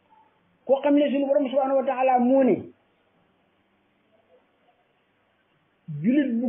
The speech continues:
góor wala bu jigéen du nekk mukk koo xam ne bu Yàlla waxee ak yonentam ba am na lenn luñ cay wax.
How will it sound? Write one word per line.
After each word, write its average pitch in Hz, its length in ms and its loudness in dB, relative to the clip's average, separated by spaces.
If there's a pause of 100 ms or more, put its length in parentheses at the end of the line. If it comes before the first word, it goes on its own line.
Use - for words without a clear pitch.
góor 240 320 2 (1400)
wala 240 260 0
bu 240 180 0
jigéen 240 360 0 (2500)
du 151 220 -8
nekk 277 320 -2
mukk 269 420 -2
koo 277 220 0
xam 262 200 0
ne 254 80 2
bu 220 140 -4
Yàlla 277 340 0
waxee 277 380 2
ak 233 100 -4
yonentam 254 500 0
ba 233 80 0 (100)
am 254 120 0
na 262 80 2
lenn 269 560 0
luñ 269 180 0
cay 262 180 2
wax. 233 260 0